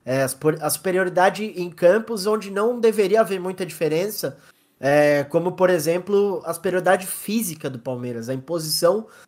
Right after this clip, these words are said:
física dos jogadores do Palmeiras sobre os jogadores do Corinthians.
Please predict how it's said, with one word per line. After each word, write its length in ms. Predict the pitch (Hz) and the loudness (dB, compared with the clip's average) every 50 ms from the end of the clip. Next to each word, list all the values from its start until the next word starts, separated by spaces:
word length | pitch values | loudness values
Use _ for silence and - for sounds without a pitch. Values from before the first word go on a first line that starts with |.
| _ _ | _ _
física 800 | - - - - 214 226 254 233 220 247 240 - 254 254 254 254 _ _ _ - | -18 -14 -8 -2 0 2 2 2 0 -4 -2 0 0 0 0 -2 _ _ _ -4
dos 180 | 156 185 175 | -2 -2 0
jogadores 600 | 165 196 190 190 185 180 160 160 170 180 175 160 | 0 0 0 2 0 0 0 0 0 0 -2 -4
do 80 | 156 160 | -8 -4
Palmeiras 560 | 156 170 160 156 147 151 156 175 190 214 208 | 0 0 0 0 0 -2 -2 -2 -2 -2 -2
sobre 280 | - - 196 196 196 214 | -2 -2 -2 -4 -4 -6
os 60 | 170 | -6
jogadores 500 | 190 190 185 185 160 156 170 160 151 139 | -4 -2 -2 -2 -2 -2 -4 -6 -6 -8
do 100 | 143 135 | -10 -8
Corinthians. 680 | - 156 147 139 147 180 226 226 - - 143 131 - | -4 -4 -4 -2 -4 -8 -10 -12 -14 -16 -18 -20 -20